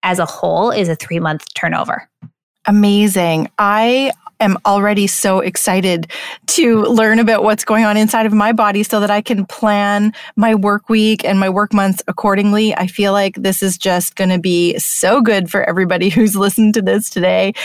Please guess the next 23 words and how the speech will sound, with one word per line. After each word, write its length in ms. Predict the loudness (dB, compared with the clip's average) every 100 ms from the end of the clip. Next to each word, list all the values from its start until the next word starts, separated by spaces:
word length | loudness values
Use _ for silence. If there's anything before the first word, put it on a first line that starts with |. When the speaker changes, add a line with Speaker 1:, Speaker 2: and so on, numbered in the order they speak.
| -10 -10 -4
Speaker 2:
Ashley, 440 | -2 -2 0 0 0 -2
I 240 | -2 -2
can't 360 | -2 -2 -2 0
thank 280 | 0 0 0
you 140 | 0
enough 320 | 2 2 0
for 160 | -2 -2
taking 360 | -2 0 2 2
the 80 |
time 260 | 0 -2 -2
out 100 | -2
of 100 | -2
your 100 | -2
busy 260 | -2 0 -2
schedule 440 | -2 -2 0 0
to 120 | 0
share 500 | -2 0 0 0 -2 -4 -16 -4 0
all 240 | 2 2
of 180 | 0 0
this 220 | -2 0 2
amazing 420 | 2 2 0 0
information 920 | -2 -2 0 0 -2 -2 -2 -2 -4 -8 -8
with 380 | 0 0 0 -4